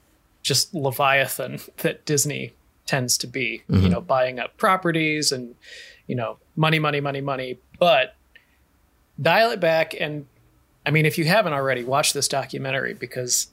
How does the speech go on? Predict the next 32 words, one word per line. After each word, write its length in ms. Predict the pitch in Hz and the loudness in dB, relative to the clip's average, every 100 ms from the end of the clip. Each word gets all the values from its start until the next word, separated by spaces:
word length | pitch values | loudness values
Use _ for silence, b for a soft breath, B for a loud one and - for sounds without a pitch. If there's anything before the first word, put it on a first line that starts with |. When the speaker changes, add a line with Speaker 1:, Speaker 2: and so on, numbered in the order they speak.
| - | 0
Speaker 1:
like 200 | 208 - | 0 2
John 220 | 170 147 | 0 0
says, 260 | 151 135 | 0 -2
I 60 | 127 | -2
think 220 | - 196 | -2 0
it 160 | 202 156 | 0 -2
really 300 | 139 151 147 | -2 -2 -4
paints 560 | - 143 143 - - - | -6 -8 -2 0 0 -2
a 60 | - | -10
picture 540 | - 143 - 139 123 | -6 -2 0 0 -2
of 460 | 127 127 117 113 - b b b b _ _ | -2 -2 -2 -10 -18 b b b b _ _
sort 280 | - - 147 | -2 0 0
of 120 | 131 | -2
the, 260 | - 127 117 - | -2 -2 -4 -6
the 100 | 147 | -8
foundation 880 | - 147 139 127 143 147 127 113 113 _ _ | -2 0 0 2 2 4 0 -6 -16 _ _
of 140 | 135 | -8
this 160 | 120 120 | -4 -4
company. 500 | - 135 - 123 127 | -4 -10 -12 -12 -8
And 220 | 143 135 - | -8 -10 -12
my 280 | 156 151 214 | -2 2 4
other 360 | 233 180 160 - | 4 2 -2 -6
takeaway 480 | - 185 185 143 123 | -2 -2 0 -2 -2
watching 420 | 120 143 - 143 | 0 0 0 -2
it 160 | 120 113 | -6 -10
was 260 | 131 123 - | -6 -4 -2
that 280 | 123 123 _ b b b _ _ _ _ _ _ _ _ _ _ _ | -4 -4 _ b b b _ _ _ _ _ _ _ _ _ _ _
this 260 | 143 185 - | 0 4 4
could 300 | - 247 196 | 2 0 2
not 260 | 175 175 160 | 2 2 0
happen 400 | 165 208 - 131 | 0 0 0 -4
again. 380 | 104 113 120 | -6 -8 -10